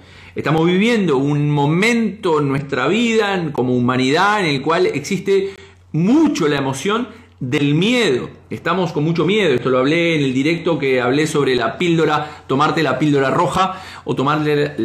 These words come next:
tomarte, tomarte la píldora azul, según como, este, expresa la película, eh, Matrix, ¿no? Entonces estamos viviendo con mucho miedo. Cuando tenemos mucho miedo no podemos experimentar el amor. Ahora cuando experimentamos el amor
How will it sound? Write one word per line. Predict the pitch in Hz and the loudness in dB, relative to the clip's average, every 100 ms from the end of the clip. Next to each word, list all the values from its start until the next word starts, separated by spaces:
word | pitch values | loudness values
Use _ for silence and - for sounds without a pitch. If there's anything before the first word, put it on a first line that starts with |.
| 113 | -2
tomarte, | 123 139 147 139 139 | -2 0 0 0 0
tomarte | - 120 135 143 147 | -2 -4 -2 0 0
la | 120 120 | 0 0
píldora | 147 139 127 | 2 2 0
azul, | 123 214 214 139 - | -2 0 2 0 -2
según | 127 127 | -4 -2
como, | 123 123 120 113 107 104 101 - - | 0 0 0 0 -2 -4 -8 -12 -4
este, | 117 110 - 113 107 208 | 0 0 0 -2 0 -2
expresa | - - 156 147 151 | -4 -4 0 0 0
la | 139 120 - | 0 -2 0
película, | 131 151 151 139 139 - - - - - - | 0 2 2 0 -2 -8 -20 -20 -20 -14 -4
eh, | 120 117 | 0 2
Matrix, | 143 208 - 120 - - - - | 2 0 0 -4 -6 -10 -16 -8
¿no? | 139 | -4
Entonces | 170 160 165 | -2 -2 -2
estamos | 156 190 180 | 0 2 2
viviendo | 170 202 180 | 2 2 0
con | 160 | 2
mucho | 180 170 | 0 2
miedo. | 160 165 123 107 | 2 2 0 0
Cuando | 127 147 175 | 0 0 0
tenemos | 175 220 214 | 0 0 0
mucho | 202 185 | 0 0
miedo | 202 226 | 2 2
no | 190 | 0
podemos | 170 165 156 | 0 0 0
experimentar | 151 - 131 135 131 147 | -4 -4 -2 0 0 0
el | 135 | 0
amor. | 123 127 107 | 0 0 0
Ahora | 101 151 | 0 0
cuando | 151 147 | 2 0
experimentamos | 139 - 139 143 151 175 180 170 | -2 -2 -2 0 0 0 -2 0
el | |
amor | 139 160 185 | 0 2 0